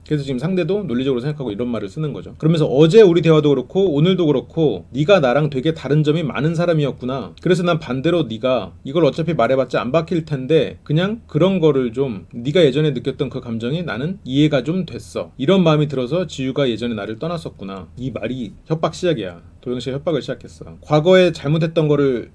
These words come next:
끄집어내고, 그러니까 이게 내 잘못을 꺼내는 것 같지만 논리적으로 위로를 그동안 했던 건 자신이에요. 논리적으로 문제를 풀고 감정을 이해해 주려고 했던 건 자신이야. 근데 어제 네가 그렇게 했다고 지금 치환시켰고, 그리고 그 내가 과거에 했던 그런 행동들 때문에 네가 지금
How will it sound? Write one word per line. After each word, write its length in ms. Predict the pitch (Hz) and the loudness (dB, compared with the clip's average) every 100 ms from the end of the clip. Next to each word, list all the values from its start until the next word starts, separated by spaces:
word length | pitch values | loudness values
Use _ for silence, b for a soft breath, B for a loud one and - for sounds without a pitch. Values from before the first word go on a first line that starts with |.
| - | -6
끄집어내고, 920 | 190 202 175 131 104 95 101 101 80 | -4 -2 -2 -2 -4 -8 -8 -8 -8
그러니까 240 | 123 127 117 | -2 -2 -2
이게 340 | 135 160 107 | -2 0 0
내 300 | 120 151 180 | 2 2 2
잘못을 540 | 170 127 139 143 135 - | 0 -2 -2 0 -2 -4
꺼내는 420 | - 185 208 202 | -4 -2 0 0
것 80 | 185 | -2
같지만 640 | 135 113 127 117 113 113 - - - - | -4 -6 -8 -6 -6 -8 -12 -20 -20 -2
논리적으로 500 | 135 185 202 190 151 | 2 6 6 6 6
위로를 440 | 135 156 156 147 | 6 6 6 2
그동안 320 | 123 127 123 | 0 -4 -4
했던 220 | 139 165 | -6 -6
건 100 | 131 | -6
자신이에요. 480 | 110 - 117 110 110 113 | -8 -10 -10 -10 -10 -8
논리적으로 420 | 120 131 117 107 | -4 -2 -2 -4
문제를 340 | 110 107 107 | -8 -8 -10
풀고 240 | - 113 107 | -10 -10 -10
감정을 380 | 110 110 110 | -10 -8 -8
이해해 260 | 98 110 117 | -6 -6 -6
주려고 240 | 98 101 | -10 -12
했던 140 | 98 98 | -14 -16
건 60 | 92 | -16
자신이야. 400 | 92 104 92 - b b | -16 -16 -16 -18 b b
근데 180 | 139 139 | -4 -2
어제 320 | 113 135 196 | 0 0 0
네가 200 | 151 135 | -2 -2
그렇게 280 | 123 131 147 | -2 -2 -2
했다고 280 | 143 123 113 | -4 -4 -6
지금 300 | 107 110 98 - - | -8 -10 -10 -14 -6
치환시켰고, 720 | 196 196 160 131 - 175 233 | -2 -2 -2 -8 -6 -8 -4
그리고 260 | 151 156 151 | 0 0 0
그 180 | 147 143 120 | -8 -10 -2
내가 240 | 139 170 | 4 4
과거에 280 | 156 139 170 | 4 2 2
했던 280 | 165 175 147 | 2 -2 -2
그런 220 | 135 139 | -2 0
행동들 500 | 165 151 151 139 123 | 0 0 0 -2 -4
때문에 240 | 131 135 | -4 -4
네가 200 | 120 123 | -4 -2
지금 400 | 113 - 135 190 | -4 -4 -4 -4